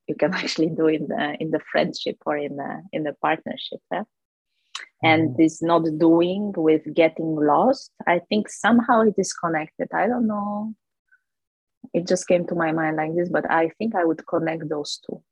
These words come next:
Speaker 1: together.
Speaker 2: Mm-hmm. Yeah. We might have to record again so we can revisit just that concept. <laughs>
Speaker 1: Okay.
Speaker 2: Yeah. But I, I feel the same way. Yeah, you know, you actually, like, when you said that, what you,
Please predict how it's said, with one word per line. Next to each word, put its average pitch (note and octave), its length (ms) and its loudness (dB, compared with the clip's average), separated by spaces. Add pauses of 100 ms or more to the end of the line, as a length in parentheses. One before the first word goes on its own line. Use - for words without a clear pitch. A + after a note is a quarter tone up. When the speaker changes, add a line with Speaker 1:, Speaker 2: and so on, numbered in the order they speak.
(300)
Speaker 1:
together. E3 540 -10 (1300)
Speaker 2:
Mm-hmm. A2 240 -14 (1120)
Yeah. B2 240 -8 (760)
We C3+ 80 -6
might D3+ 120 2
have D#3 120 0
to D3 60 -6
record C#3+ 360 0
again C#3+ 240 0
so C3+ 140 -6
we C3 60 -2
can C3 140 -6
revisit C3 460 -4
just - 300 -6
that A#2+ 200 -6
concept. A2+ 460 -12 (1500)
<laughs> A#2+ 380 -2 (140)
Speaker 1:
Okay. - 480 0 (340)
Speaker 2:
Yeah. D3 340 0 (480)
But D#3+ 80 4
I, D#3+ 220 4
I F3 40 2
feel F#3 160 2
the E3+ 60 2
same E3 160 -2
way. D#3+ 120 0
Yeah, C#3+ 60 2
you C#3 160 0
know, C#3 60 0
you C#3 120 0
actually, C#3+ 380 -2
like, C3 180 -2
when C3+ 140 -6
you C3 80 -4
said C#3 280 -2
that, C3 300 2
what B2 300 -4
you, A#2+ 400 -6